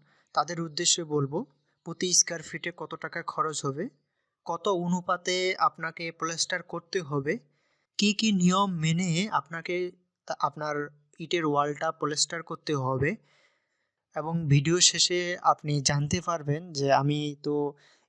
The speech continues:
ইটের ওয়াল প্লাস্টার করব, তো এর পাশাপাশি যে আমি সিলিং, সানসেট বা বিমের তলা, আরসিসি কাজের যে ফ্রেম স্ট্রাকচারের,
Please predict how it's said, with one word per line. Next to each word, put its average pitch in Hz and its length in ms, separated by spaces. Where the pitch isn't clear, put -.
ইটের 156 300
ওয়াল 151 600
প্লাস্টার 147 400
করব, 156 360
তো 151 140
এর 147 180
পাশাপাশি 160 640
যে 156 300
আমি 147 300
সিলিং, 147 640
সানসেট 143 680
বা 139 120
বিমের 143 340
তলা, 139 380
আরসিসি 151 480
কাজের 147 580
যে 135 460
ফ্রেম 160 240
স্ট্রাকচারের, 143 600